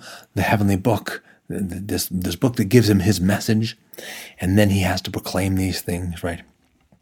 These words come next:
This is a common motif, reading from the heavenly book and then having to say the things that you wrote on that. And it's, uh, and it's sweet at first, but then you know that it's bitter,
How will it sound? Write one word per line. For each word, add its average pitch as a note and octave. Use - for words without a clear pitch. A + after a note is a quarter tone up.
This F#2+
is F2+
a F#2+
common F2
motif, G#2+
reading G#2
from G#2+
the F2+
heavenly F#2+
book G2
and -
then F2+
having F2
to -
say E2+
the F#2+
things F#2+
that G2+
you F#2
wrote B2
on E2
that. -
And F#2+
it's, F2
uh, D#2+
and F2
it's -
sweet B2+
at F#2+
first, C3
but G2
then F#2
you F2+
know F#2
that F2+
it's F2+
bitter, G2